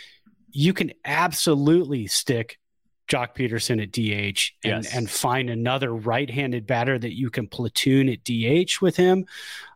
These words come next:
Speaker 1: Um, I, I think it's a good deal. I mean, just, uh, and again, they, they knew it. They knew it when they offered him the qualifying offer that he could take it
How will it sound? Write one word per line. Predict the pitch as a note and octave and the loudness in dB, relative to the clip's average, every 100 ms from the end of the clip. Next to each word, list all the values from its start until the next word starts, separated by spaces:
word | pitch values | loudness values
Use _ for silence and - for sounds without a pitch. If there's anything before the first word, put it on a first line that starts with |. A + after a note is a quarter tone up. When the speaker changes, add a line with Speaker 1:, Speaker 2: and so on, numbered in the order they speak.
| - | -2
Speaker 1:
Um, | C3+ C3+ C3 A#2+ A2 _ - | 0 2 2 0 -4 _ -4
I, | - - | -2 -2
I | - | -4
think | E3+ A#3+ | -4 -4
it's | C#4+ C4 | 0 0
a | |
good | B3+ | 2
deal. | B3 D4+ D3 | 4 6 6
I | B2+ | 4
mean, | D3 | 2
just, | D3 E3 - | 2 -2 -4
uh, | C#3+ D3 - _ _ _ _ | -4 -6 -6 _ _ _ _
and | - G3+ | 0 4
again, | C#4 G3 | 4 4
they, | G3+ | 2
they | D3 G3 G3 | 4 2 4
knew | G#3 C4 | 4 4
it. | B2 | 4
They | C#3+ D3+ | 0 2
knew | F#3 A3+ | 4 4
it | C#3 | 2
when | C#3 | 0
they | C3+ | 0
offered | A#2+ C3+ F3 - C3 | 0 2 0 0 -2
him | B2 G#2+ | -2 -4
the | G#2+ | -4
qualifying | C3 B2+ - B2 A2 | 0 0 0 -4 -2
offer | A#2+ G#3+ - B2+ | 0 -2 0 -2
that | A2+ G#2+ | -2 -2
he | F#3 | -4
could | - D#3 B2+ | 0 -2 0
take | - F3+ G#3 | 0 0 2
it | A2+ | -4